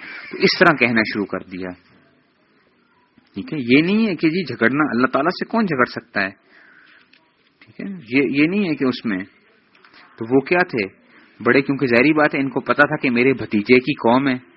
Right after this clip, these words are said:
لوط، حضرت لوط علیہ السلام۔ حضرت لوط علیہ السلام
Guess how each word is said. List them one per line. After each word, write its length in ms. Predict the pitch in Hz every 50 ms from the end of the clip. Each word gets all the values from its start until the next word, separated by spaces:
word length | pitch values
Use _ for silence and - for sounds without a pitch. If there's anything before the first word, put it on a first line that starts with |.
| _ - - - _ _ _ _ _ _ _ _ -
لوط، 280 | 107 123 123 127 127 139
حضرت 400 | - - 120 117 123 135 127 123
لوط 220 | 127 127 127 139
علیہ 120 | 131 123 113
السلام۔ 260 | - - 117 113 113 - - - - - - -
حضرت 220 | 107 123 147 147 127
لوط 240 | 127 143 156 151 160
علیہ 140 | 131 131 127 - -
السلام 300 | 120 113 113 120 135